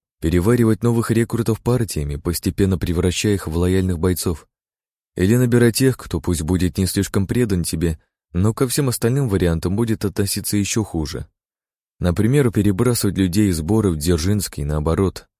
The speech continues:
Но в больших масштабах и при работе не на изолированном объекте, а в городе, у них быстро возникнут социальные связи. Так что это временная мера. Остаётся один путь, долгий, но зато надёжный.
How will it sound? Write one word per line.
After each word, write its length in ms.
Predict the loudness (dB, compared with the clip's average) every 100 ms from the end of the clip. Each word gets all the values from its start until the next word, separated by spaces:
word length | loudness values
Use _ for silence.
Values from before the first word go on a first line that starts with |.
| _ _ _ _ _ -4
Но 140 | -2
в 40 | 2
больших 340 | 2 2 -2
масштабах 560 | -2 -2 2 2 2 -2
и 40 |
при 200 | -2 0
работе 460 | 2 2 0 0 0
не 120 | 0
на 140 | 0 0
изолированном 640 | 0 0 0 0 0 0
объекте, 460 | 0 0 -2 -2 -2
а 40 |
в 80 | -2
городе, 500 | 0 0 0 -2 -6 _ _ _ _ _ -4
у 100 | 0
них 180 | 2 2
быстро 320 | 0 0 0
возникнут 600 | 0 0 0 -2 -4 -4
социальные 460 | -4 -2 0 0 -2
связи. 520 | 0 0 0 -4 -12 _ _ _ _ _ _ -2
Так 220 | -2 -2
что 200 | -2 0
это 200 | 0 0
временная 460 | 2 2 2 0
мера. 400 | 0 0 -2 -6 _ _ _ _ _ -6
Остаётся 520 | -4 2 4 4 2
один 280 | 0 0 -2
путь, 340 | -4 -8 -10 _ -6
долгий, 540 | 0 2 2 -2 -2
но 260 | 0 0 0
зато 240 | 0 0
надёжный. 600 | 0 0 0 -2 -4 -8